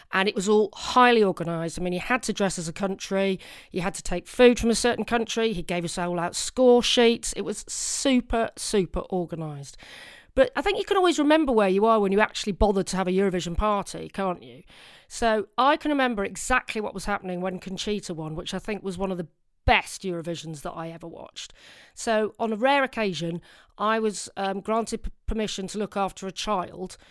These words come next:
and <laughs> I had my godson with me, and I just basically made him sit down and watch Eurovision, and he absolutely loved it. We got so involved,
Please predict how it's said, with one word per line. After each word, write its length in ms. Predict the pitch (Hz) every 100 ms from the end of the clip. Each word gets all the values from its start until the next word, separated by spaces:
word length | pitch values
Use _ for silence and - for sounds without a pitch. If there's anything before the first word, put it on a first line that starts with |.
| - _ _
and 480 | 190 190 196 196 175 -
<laughs> 40 |
I 80 | 226
had 220 | 233 214
my 180 | 226 226
godson 720 | 214 247 269 - - 262 240
with 200 | 233 233
me, 360 | 196 175 165 170 - - - - _
and 460 | 208 208 202 202 202 165
I 160 | 175 220
just 240 | 247 240
basically 340 | 311 339 - 254
made 240 | 240 240
him 120 | 214
sit 140 | 196 220
down 140 | 214
and 60 | 208
watch 180 | 208 -
Eurovision, 440 | 233 202 151 160 - _ _ -
and 160 | 226
he 220 | 202 226 - _
absolutely 1000 | 240 226 _ - - 277 269 247 220 - 202
loved 220 | 196 196
it. 60 |
We 60 | 196
got 180 | 226 233
so 160 | 320
involved, 600 | 339 320 277 170 202 220